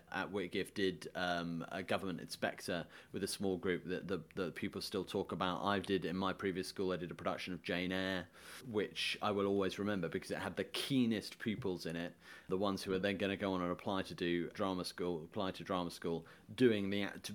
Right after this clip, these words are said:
big, meaty roles and surprising themselves with the, the, the brilliance that they were able to achieve. So again, it's, it's, if you have the right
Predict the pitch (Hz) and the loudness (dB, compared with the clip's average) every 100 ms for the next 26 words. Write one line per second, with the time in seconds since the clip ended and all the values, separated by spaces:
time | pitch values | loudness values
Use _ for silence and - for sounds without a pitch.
0 | - 135 113 95 101 113 107 - 95 98 | 6 8 8 4 2 2 2 0 2 4
1 | 92 85 82 85 - 95 92 87 - - | 4 4 0 -4 -6 -4 -2 -2 0 0
2 | 117 135 123 113 101 95 - 107 78 78 | 4 4 4 2 -2 0 2 2 2 -2
3 | - 98 87 - 92 90 87 - - - | -6 -2 -2 0 2 4 2 -2 -18 -20
4 | - - 101 92 87 67 95 85 107 92 | -20 0 4 4 4 0 -4 0 2 2
5 | 85 - 80 87 87 87 85 82 87 85 | 0 -2 0 2 4 2 2 -4 -4 -4
6 | - 95 82 80 - - - - 123 113 | 2 2 2 -4 -12 -18 -6 4 4 6
7 | 123 156 139 117 - - 113 117 - - | 4 6 6 4 0 -2 -2 -2 -4 0
8 | 131 - 156 131 143 135 117 98 117 110 | 0 4 2 4 4 4 2 4 4 6
9 | 117 117 110 87 - - - | 6 6 4 -2 -8 -8 -8